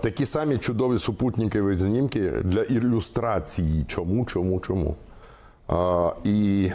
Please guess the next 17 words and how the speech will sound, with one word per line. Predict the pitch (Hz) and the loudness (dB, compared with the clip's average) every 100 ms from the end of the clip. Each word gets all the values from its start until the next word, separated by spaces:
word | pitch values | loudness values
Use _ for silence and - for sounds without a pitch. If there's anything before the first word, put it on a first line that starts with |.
| - | -2
навколо | 104 - 107 101 | -4 0 0 0
Такмаку, | 92 98 - 135 147 156 147 - - - - | 0 -4 -2 -2 -2 -4 -4 -12 -20 -20 -8
оця | - - 104 | -6 -4 -2
так | 104 92 | 0 0
звана | 98 92 90 - - - - - - | 2 2 0 -4 -12 -20 -20 -10 -2
найбільш | 92 85 78 | 2 2 2
потужна | 92 - 85 76 78 | -2 0 2 2 2
там | 73 69 - - - - - | 0 -2 -4 -12 -20 -20 -6
ця | - - | -4 -2
лінія | 85 80 73 73 | 0 2 2 0
Суровікіна, | - 80 73 85 76 76 - - - - - - - - - - | 0 2 2 0 -2 -4 -8 -18 -20 -20 -20 -20 -20 -20 -20 -6
і | 107 104 98 98 80 - - | 0 2 2 2 0 -6 -4
навколо | 104 - 104 101 | -4 0 0 2
Маріуполя. | 98 98 123 143 127 117 113 - - - - - - | 2 2 2 0 0 -2 -4 -10 -20 -20 -20 -20 -8
Оце | - - 147 | -4 -2 -2
просто | 127 127 - 127 | -4 -6 -4 0
наочна, | 127 147 139 - 110 98 | 2 2 0 0 0 0